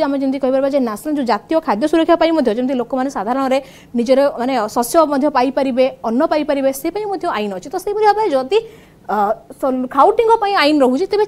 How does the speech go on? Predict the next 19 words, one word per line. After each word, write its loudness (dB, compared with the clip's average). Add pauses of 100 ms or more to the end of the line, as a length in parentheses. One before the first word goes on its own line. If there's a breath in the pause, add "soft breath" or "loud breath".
(120)
ଚାଷୀ 2
ଯିଏକି -2 (120)
ଧାନ -2 (140)
ବା 4 (100)
ଫସଲ -4 (100)
ଉତ୍ପାଦନ 0
କରୁଛି, 0 (160)
ତା 6 (100)
ପାଇଁ 0
କାହିଁକି 0
ଆଇନ 0
ନ -4
ରହିବ? -6 (100)
ତ -6 (160)
ଇଏ 0
ହେଉଛି -4
ତାଙ୍କର -8 (100)
ପ୍ରମୁଖ -12 (100)
ଦାବି। -10